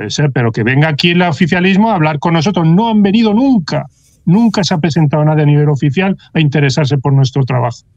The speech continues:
Cuando tú se lo has plantado en la mesa, te lo han metido en la papelera, que son las seiscientas denuncias. Es decir, es lo mismo, han usa-, han usado la misma técnica para destruir a este hombre y su trabajo que han usado con nosotros.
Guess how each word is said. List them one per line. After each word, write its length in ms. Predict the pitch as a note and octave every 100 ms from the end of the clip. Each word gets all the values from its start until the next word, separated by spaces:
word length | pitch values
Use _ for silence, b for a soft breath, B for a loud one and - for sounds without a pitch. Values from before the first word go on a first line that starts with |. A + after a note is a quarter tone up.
| _ _
Cuando 320 | - D#3 D3+ C#3
tú 120 | G3
se 120 | F3+
lo 80 | E3
has 80 | D3+
plantado 340 | E3+ D#3 F3
en 60 | F3
la 80 |
mesa, 320 | F#3 A#3 A#3 A3+
te 100 | E3+
lo 80 |
han 80 | E3
metido 240 | E3 D3 F3
en 60 |
la 80 | E3+
papelera, 500 | F3 E3+ F#3+ G3 A#2+ - _
que 80 | -
son 140 | C3+ C#3+
las 140 | C#3
seiscientas 460 | C#3 A#2+ C#3+ C3 C3+
denuncias. 600 | B2+ B2 A2 D#2+ - - _ _ _
Es 120 | D#3 C#3+
decir, 240 | D#3 C3+ B2 B B
es 100 | D#3+
lo 140 | G3 A#3
mismo, 400 | C4 C4+ F3+ C#3+
han 100 | F#3
usa-, 280 | A3+ A#3 A3+
han 140 | G#3
usado 240 | A3 A3
la 120 | G3 F3
misma 440 | G#3+ A#3 A3+ G#3+
técnica 540 | - A#3 A#3 A#3+ B3 G#3
para 260 | F#3 E3+
destruir 460 | D#3 D3 - F3+ -
a 40 |
este 200 | - -
hombre 220 | F#3 E3+
y 20 | C#3
su 140 | G3+
trabajo 520 | G3 F3 F3 E3+ G#3+ b b
que 80 | -
han 80 | F3+
usado 340 | F3+ - F#3
con 160 | F3 E3+
nosotros. 640 | C#3 B2 B2 - B2 -